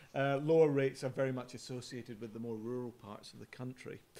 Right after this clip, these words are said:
But it's as much a database query as it is a map, and that's quite an important point to think about when you're,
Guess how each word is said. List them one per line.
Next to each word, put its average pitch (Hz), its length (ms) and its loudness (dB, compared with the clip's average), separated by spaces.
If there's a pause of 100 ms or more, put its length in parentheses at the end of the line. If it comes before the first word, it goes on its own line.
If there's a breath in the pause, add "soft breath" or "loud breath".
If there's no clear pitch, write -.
(400 loud breath)
But 190 100 6
it's 190 140 8
as 180 120 -2
much 233 240 2
a 185 40 4
database 180 640 2
query 143 360 2
as 127 140 0
it 135 120 -2
is 127 160 -2
a 113 80 0
map, 120 560 -4
and 131 100 -10
that's 147 200 -8
quite 131 240 -6
an 107 60 -8
important 117 520 -8
point 113 300 -10
to - 100 -20
think 120 220 -10
about - 280 -10
when 110 200 -6
you're, 107 180 -6